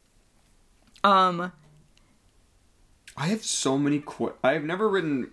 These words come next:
Speaker 2: more notes with question marks because, like, again, this movie is not confusing. It just does things that don't make sense.
Speaker 1: Yeah.
Speaker 2: Then we're, then we're seven, then we're just seven
Speaker 1: Seven
Speaker 2: years
Speaker 1: years
Speaker 2: later back
Speaker 1: later.
Speaker 2: in France.
Speaker 1: Yeah.
Speaker 2: It's all about the Stamos, I wrote, and I agree with that.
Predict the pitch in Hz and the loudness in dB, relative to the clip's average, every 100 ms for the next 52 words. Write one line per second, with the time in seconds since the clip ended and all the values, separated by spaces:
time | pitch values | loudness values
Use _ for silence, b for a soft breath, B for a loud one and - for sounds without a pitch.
0 | - 127 127 127 120 117 113 117 - - | -4 0 2 2 2 0 -2 -6 -6 -2
1 | 214 - 90 - - - 113 120 113 113 | -2 -4 -6 -6 -6 -6 -4 -2 -2 -2
2 | 104 120 135 123 120 160 190 240 185 185 | -2 -2 0 0 0 0 2 2 0 -2
3 | 180 127 123 123 131 170 156 123 - 135 | -2 -4 0 0 2 0 0 -2 -2 -4
4 | 107 - 123 127 - 120 113 107 110 - | -4 0 2 2 -2 -4 -2 -2 -4 -2
5 | 110 101 98 90 - - - - - - | -4 -2 -4 -6 -8 -8 -4 -2 -2 -4
6 | - - - 92 - - - _ _ _ | -6 -6 -4 0 -2 -4 -14 _ _ _
7 | _ - - 123 131 127 107 147 147 131 | _ -18 -4 0 2 2 4 2 4 0
8 | 120 - 160 156 135 147 143 135 - 131 | 0 2 2 2 0 0 0 -2 0 0
9 | 127 123 127 117 120 113 - - - - | 2 2 2 2 2 0 0 -4 -6 -8
10 | - - - 214 - b b b b 113 | -4 -4 -2 -6 -10 b b b b -10
11 | - 123 120 113 - 107 - 104 101 92 | 0 2 2 0 -4 -8 -8 -8 -6 -6
12 | - - - - 135 147 139 156 120 95 | -6 -6 -4 -4 0 0 0 -2 -2 -4
13 | 92 | -6